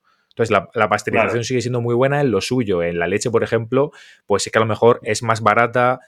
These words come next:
Speaker 1: te hace lo mismo y como no te elimina, porque la leche a lo mejor no tiene tantos nutrientes termosensibles, pues va a ser mejor porque te hace lo mismo y más barato. Entonces,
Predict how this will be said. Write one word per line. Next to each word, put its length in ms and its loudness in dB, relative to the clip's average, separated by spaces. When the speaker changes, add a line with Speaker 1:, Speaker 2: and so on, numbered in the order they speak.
Speaker 1:
te 80 0
hace 160 0
lo 120 2
mismo 280 -6
y 40 -4
como 240 -2
no 140 -4
te 120 0
elimina, 460 -2
porque 200 -2
la 60 0
leche 180 -2
a 20 0
lo 60 -2
mejor 200 -4
no 80 -6
tiene 200 -6
tantos 440 -4
nutrientes 540 -4
termosensibles, 920 -2
pues 160 -6
va 80 -2
a 40 -2
ser 260 0
mejor 580 0
porque 200 0
te 80 0
hace 140 -2
lo 100 2
mismo 240 -6
y 40 -6
más 140 0
barato. 280 2
Entonces, 340 -4